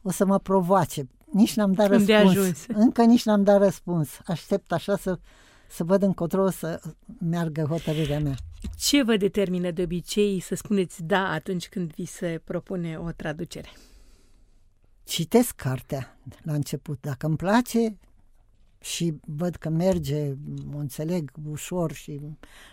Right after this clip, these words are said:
Speaker 1: nu mai pe aici, pe acolo, așa, zic „da”, fără, de exemplu
Speaker 2: Fără rezerve.
Speaker 1: Fără rezerve, da.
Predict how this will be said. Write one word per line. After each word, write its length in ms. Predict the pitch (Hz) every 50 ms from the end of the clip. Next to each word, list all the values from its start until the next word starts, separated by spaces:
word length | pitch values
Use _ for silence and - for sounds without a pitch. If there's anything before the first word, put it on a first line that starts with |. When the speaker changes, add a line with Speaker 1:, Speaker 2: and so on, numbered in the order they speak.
| _ - -
Speaker 1:
nu 120 | 165 165
mai 440 | 156 147 147 143 143 143 139 131 131 _ _ _ - - _ _ _ _ _ _ _ _ _ _
pe 100 | - 160
aici, 200 | 165 170 - -
pe 100 | - 156
acolo, 460 | 147 - - 165 160 156 151 147 135
așa, 540 | 143 143 - - 226 269 330 349 381 339 - - - - - - -
zic 340 | 285 269 311 330 370 339 359
„da”, 340 | 349 392 403 339 226 156 - - - -
fără, 580 | - - - 208 247 330 311 302 247 233 226 214 208 - _ _ _ _ _ _ _ _ - - _ _ _ _ _ _ _ _
de 220 | - 175 165 151
exemplu 640 | 165 175 175 196 220 214 - - 202 202 196 185 175 - - 131 -
Speaker 2:
Fără 220 | - 247 220 220
rezerve. 560 | 208 180 196 185 156 185 180 170 - 175 - - -
Speaker 1:
Fără 260 | - 208 214 202 196
rezerve, 480 | 175 156 143 135 143 135 135 139 143 143
da. 240 | 156 175 175 151